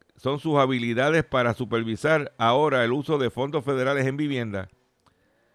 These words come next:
que el tema no es parte de su catálogo profesional. Fuste dijo que se necesitan veinte garras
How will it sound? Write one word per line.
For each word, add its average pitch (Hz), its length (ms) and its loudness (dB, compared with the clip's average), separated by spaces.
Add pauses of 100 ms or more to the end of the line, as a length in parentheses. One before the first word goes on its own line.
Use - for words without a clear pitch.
(520)
que 113 100 -2
el 104 120 -2
tema 147 260 0
no 147 80 0
es 135 60 0
parte 147 360 0
de 131 120 0
su 127 120 -4
catálogo 123 500 0
profesional. 117 600 -2
Fuste 120 540 -2 (120)
dijo 135 400 0
que 117 300 -4
se 113 160 -4
necesitan 113 680 -4
veinte 139 400 0
garras 120 440 0